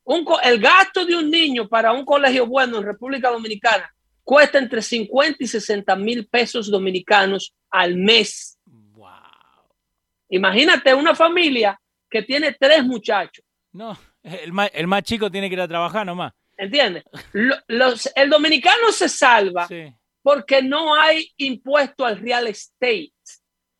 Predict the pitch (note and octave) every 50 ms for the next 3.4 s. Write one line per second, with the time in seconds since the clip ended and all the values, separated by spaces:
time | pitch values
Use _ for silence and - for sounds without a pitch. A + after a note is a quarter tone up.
0 | _ _ _ _ _ _ _ _ _ _ _ _ - C3 C3 C#3 D3 D#3 D#3+ E3
1 | D#3+ D3+ D3+ D#3+ D#3 - F3 D3+ C#3 C#3 C#3+ D#3+ E3+ D3+ D#3+ C#3+ A#3+ B3 B3+ B3
2 | A#3 B3 B3 B3+ B3 B3 B3 G#3+ - - D#4 F#4 G4 G4 F4+ C#4+ A#3+ A3 A3+ A#3
3 | - _ - E3+ D#3+ D3 B2 G2+